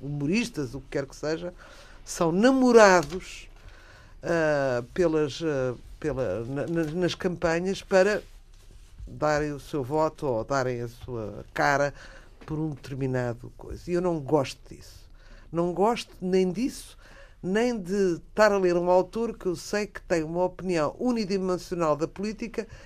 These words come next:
e que está para ali direito. Ou direita, ou esquerda, ou para a frente, ou para trás, ou para o aborto, ou sem ser para o aborto. Quer dizer, detesto essa promiscuidade. Não gosto nada. Compreendo perfeitamente que,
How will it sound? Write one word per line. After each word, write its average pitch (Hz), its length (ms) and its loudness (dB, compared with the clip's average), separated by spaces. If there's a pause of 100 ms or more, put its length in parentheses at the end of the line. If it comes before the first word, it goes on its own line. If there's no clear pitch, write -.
(160)
e 196 120 -2
que - 180 -8
está 202 380 2
para 196 160 4
ali 175 160 6
direito. 127 440 -4
Ou 233 140 6
direita, 208 500 4
ou 208 140 8
esquerda, 165 540 2
ou 185 240 6
para 180 160 2
a - 20 -4
frente, 185 340 2
ou 185 140 2
para 165 140 -8
trás, 170 440 0 (280)
ou 196 520 6 (540)
para 220 160 4
o 208 80 8
aborto, 190 520 6
ou 214 200 4
sem - 180 -2
ser 185 180 -2
para 190 120 -2
o 185 40 4
aborto. 185 300 0
Quer 214 100 -2
dizer, 175 200 2
detesto 185 880 0
essa 180 220 -4
promiscuidade. 151 760 -6 (440)
Não 214 320 2
gosto 196 300 4
nada. 160 240 0
Compreendo 202 600 -2
perfeitamente 170 600 -4
que, - 100 -20